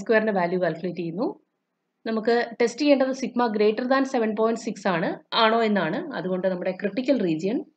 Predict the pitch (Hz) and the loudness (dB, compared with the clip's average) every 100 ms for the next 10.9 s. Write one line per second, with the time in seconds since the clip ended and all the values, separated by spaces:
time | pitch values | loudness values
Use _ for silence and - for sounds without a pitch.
0 | _ _ _ _ _ _ _ _ _ _ | _ _ _ _ _ _ _ _ _ _
1 | _ _ _ _ _ _ _ 208 196 196 | _ _ _ _ _ _ _ -2 -2 -2
2 | 214 226 - - 185 170 190 190 202 220 | 0 0 -2 -10 -8 0 0 0 -4 -2
3 | 370 - _ _ _ - 190 185 - 214 | -4 -8 _ _ _ -2 -2 -2 -4 -2
4 | 311 _ _ _ 196 196 202 202 196 196 | -4 _ _ _ -2 2 4 4 2 -2
5 | 170 151 151 143 - _ _ _ _ _ | -4 -6 -8 -8 -10 _ _ _ _ _
6 | _ _ _ _ 196 202 214 208 359 427 | _ _ _ _ -4 2 2 2 0 4
7 | 302 240 226 214 202 202 196 185 165 170 | 4 2 0 0 0 2 0 0 -2 -2
8 | 170 175 170 165 202 381 _ _ _ _ | -6 -4 -4 -2 -2 -4 _ _ _ _
9 | _ _ _ _ _ _ _ _ _ _ | _ _ _ _ _ _ _ _ _ _
10 | _ - 202 190 185 180 208 262 | _ 0 2 4 2 0 -2 -4